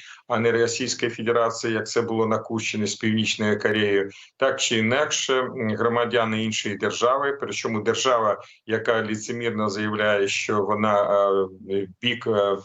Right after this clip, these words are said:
мі-, цього конфлікту, як вони називають, і взагалі це, е, рядяться в тогу миротворців. Але ми знаємо, м, аналітики, в тому числі, якби,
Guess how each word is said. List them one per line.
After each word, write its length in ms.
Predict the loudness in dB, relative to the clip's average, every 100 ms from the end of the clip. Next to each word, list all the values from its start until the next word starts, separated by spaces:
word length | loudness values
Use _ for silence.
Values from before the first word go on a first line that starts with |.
| -14 -20 -18 -2
мі-, 760 | 2 2 2 2 4 4 4
цього 460 | 2 2 4 4 2
конфлікту, 600 | 2 0 -2 -4 -4 0 0
як 220 | 0 0
вони 200 | -2 0
називають, 600 | 0 0 2 4 2 -2
і 60 |
взагалі 360 | -4 -2 0 -2
це, 160 | -2 0
е, 240 | 2 0 0 0 2 2
рядяться 560 | 2 0 -4 -4 -8
в 100 | -8 -6
тогу 480 | -6 -4 -6 -8 -10 -20 -8
миротворців. 720 | 0 2 0 -2 -4 -6 -12 -4
Але 340 | 0 2 2 0
ми 100 | 0
знаємо, 480 | 2 2 2 0 -2 _ _ _
м, 220 | -10 -4 0
аналітики, 560 | 0 0 -2 -4 -2
в 80 | 0
тому 180 | 0 0
числі, 520 | -2 2 2 4 4
якби, 540 | 2 2 2 2 2